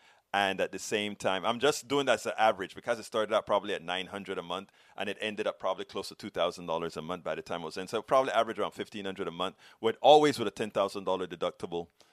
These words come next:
And, um, yeah, so in effect, we were paying insurance company,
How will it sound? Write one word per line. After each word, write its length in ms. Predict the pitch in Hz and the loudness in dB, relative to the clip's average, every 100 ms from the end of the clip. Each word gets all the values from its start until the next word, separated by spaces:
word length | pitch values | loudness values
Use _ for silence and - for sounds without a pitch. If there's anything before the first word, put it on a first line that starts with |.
| _ _ - | _ _ 0
And, 280 | 110 107 | 2 4
um, 520 | 101 98 95 92 87 87 _ _ _ _ _ _ _ - | 4 4 2 -4 -10 -14 _ _ _ _ _ _ _ 0
yeah, 160 | 165 156 | 2 2
so 180 | - | 2
in 80 | 139 | 2
effect, 360 | 123 170 190 - - - | 4 4 4 0 -14 2
we 100 | 151 | 8
were 140 | 160 | 8
paying 260 | - 135 131 | 8 4 4
insurance 400 | 113 127 117 - | 0 0 0 -2
company, 520 | 123 113 113 113 | -4 -2 -2 -2